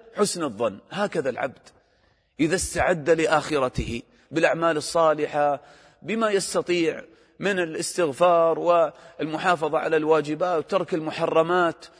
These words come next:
والمسارعة إلى الله تعالى، فيهجم على قلبه حسن الظن بربه، لا بد. فهنا سيموت وهو يحسن الظن بالله،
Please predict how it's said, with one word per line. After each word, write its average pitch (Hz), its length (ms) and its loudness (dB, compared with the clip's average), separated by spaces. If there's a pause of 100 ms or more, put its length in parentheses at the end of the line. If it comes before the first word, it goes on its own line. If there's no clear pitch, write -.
(280)
والمسارعة 170 640 2
إلى 175 220 0
الله 170 200 2
تعالى، 160 540 2 (520)
فيهجم 147 920 0
على 135 240 2
قلبه 135 580 -2
حسن 165 260 -4
الظن 123 300 -2
بربه، 95 580 -12 (300)
لا 226 160 4
بد. 123 280 -6 (1500)
فهنا 202 1080 2
سيموت 185 600 0
وهو 151 240 -2
يحسن 170 440 -2
الظن 147 400 -2
بالله، 151 460 4